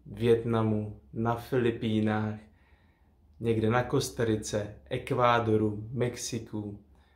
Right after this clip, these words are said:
nebo třeba Zanzibaru, Srí Lance. To je jedno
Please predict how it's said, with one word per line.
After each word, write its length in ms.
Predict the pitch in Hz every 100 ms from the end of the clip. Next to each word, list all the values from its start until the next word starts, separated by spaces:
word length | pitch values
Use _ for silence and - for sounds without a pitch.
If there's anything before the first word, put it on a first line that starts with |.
| _
nebo 200 | 113 107
třeba 420 | 113 - 107 107 101
Zanzibaru, 760 | 117 117 113 117 110 107 110
Srí 360 | - - 113 127
Lance. 600 | 120 117 113 104 101 - - _ _ _ _ _
To 60 | -
je 100 | 127
jedno 520 | 131 127 113 104 110